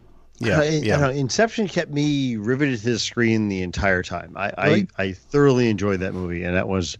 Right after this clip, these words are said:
Speaker 2: when I kept, uh, on the edge of my seat trying to think, "What's going on now?" You know, yeah.
Speaker 1: Mm.
Speaker 3: Yeah. I loved it, but you have to admit it was,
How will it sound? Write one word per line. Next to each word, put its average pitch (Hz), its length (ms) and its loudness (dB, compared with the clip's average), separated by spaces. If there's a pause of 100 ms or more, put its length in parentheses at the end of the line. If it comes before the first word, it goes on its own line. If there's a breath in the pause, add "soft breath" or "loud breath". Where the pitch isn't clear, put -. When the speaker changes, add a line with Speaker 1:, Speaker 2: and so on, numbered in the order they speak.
(460 loud breath)
Speaker 2:
when 107 120 2
I 95 120 0
kept, - 460 -4 (380)
uh, 107 160 -2
on 101 180 0
the 101 120 2
edge 110 120 4
of 104 60 -4
my 101 120 0
seat 120 240 2
trying 98 160 -4
to 95 40 -4
think, 90 220 -4
"What's 101 160 -8
going 110 320 0
on 110 180 0
now?" 123 260 -2
You 87 120 -8
know, 90 140 -6
yeah. 90 220 -4
Speaker 1:
Mm. 113 120 -2
Speaker 3:
Yeah. 120 300 4 (440 loud breath)
I 214 120 2
loved 214 320 4
it, 107 260 4 (340)
but 160 340 2
you 160 220 4
have 196 200 4
to 196 100 4
admit 170 200 4
it 156 80 2
was, 139 280 2